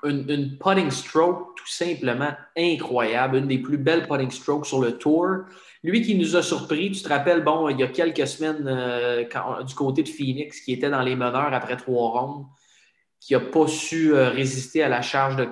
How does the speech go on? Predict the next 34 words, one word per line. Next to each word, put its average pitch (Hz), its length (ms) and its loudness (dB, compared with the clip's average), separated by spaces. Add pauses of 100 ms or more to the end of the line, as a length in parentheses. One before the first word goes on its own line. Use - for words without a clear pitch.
(100)
de, 123 200 -2
de 117 120 -2
Brooks 131 400 -2
Koepka 135 380 -2
et 131 100 -2
tout 127 60 -10
ça, - 200 -6
euh, 139 200 0
pour 123 180 -6
la 117 100 0
ronde 131 200 -2
finale, 143 460 -2 (300)
mais 175 140 2
qui 202 100 -2
était 196 200 2
quand 202 180 2
même 156 220 2
là, 156 240 4
passé 139 340 0
proche 147 260 -2
de 135 80 0
devenir 135 260 -2
un 135 80 -2
des 127 100 -2
plus 123 160 -10
vieux 127 200 -8
gagnants 123 560 -4
sur 120 160 -6
le 113 120 -2
tour. 156 280 -2 (1000)
Donc, 143 240 0
à 151 80 2
mon 165 180 4
avis, 156 480 0